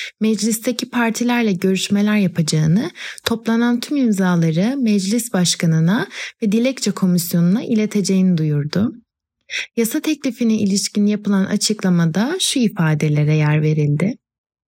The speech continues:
"Bu demokratik girişim, sesini duymadığımız ama her gün ölen ağaçların, balıkların, simsiyah akan nehirlerin, çocuklarımızın geleceğinin hakkını savunan,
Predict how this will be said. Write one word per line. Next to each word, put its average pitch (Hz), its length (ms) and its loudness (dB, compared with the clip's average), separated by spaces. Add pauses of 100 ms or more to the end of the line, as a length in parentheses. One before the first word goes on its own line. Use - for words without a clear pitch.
"Bu 254 120 -4
demokratik 269 680 -2
girişim, 175 600 2
sesini 240 520 -2
duymadığımız 214 680 0
ama 208 220 2
her 247 160 0
gün 208 160 2
ölen 185 260 2
ağaçların, 156 760 2 (100)
balıkların, 170 680 2
simsiyah 226 600 -2
akan 202 380 0
nehirlerin, 165 600 2 (300)
çocuklarımızın 240 840 0
geleceğinin 220 600 2
hakkını 214 500 0
savunan, 165 580 2